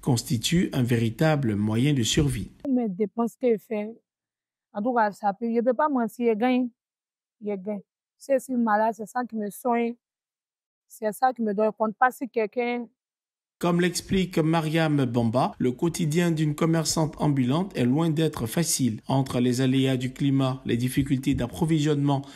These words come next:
Speaker 1: et la concurrence, elle doit jongler avec de nombreux défis pour maintenir son activité rentable.
Speaker 2: Déjà, c'est pas facile. La fatigue, déjà, le travail de feu même, souvent même, je dors, j'ai mal.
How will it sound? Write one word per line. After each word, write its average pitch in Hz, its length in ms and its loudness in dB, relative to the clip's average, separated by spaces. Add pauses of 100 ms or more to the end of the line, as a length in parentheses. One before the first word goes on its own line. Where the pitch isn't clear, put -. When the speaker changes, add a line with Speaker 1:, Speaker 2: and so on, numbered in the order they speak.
(120)
Speaker 1:
et 117 120 2
la 113 100 0
concurrence, 139 720 -2 (180)
elle 120 140 0
doit 135 160 0
jongler 135 460 0
avec 123 260 0
de 120 80 2
nombreux 120 380 0
défis 110 420 -2 (320)
pour 113 140 -2
maintenir 120 500 0
son 117 180 0
activité 107 480 0
rentable. - 600 -2
Speaker 2:
Déjà, 214 280 0
c'est 233 120 -4
pas 277 140 2
facile. 240 420 -2 (760)
La 226 100 6
fatigue, 240 360 0
déjà, 226 160 4
le 226 160 -2
travail 254 260 2
de 240 120 4 (120)
feu 254 120 -2
même, 233 400 -2 (720)
souvent 254 300 0
même, 254 240 2
je 226 140 2
dors, 240 540 -2 (480)
j'ai 214 140 0
mal. 226 480 -2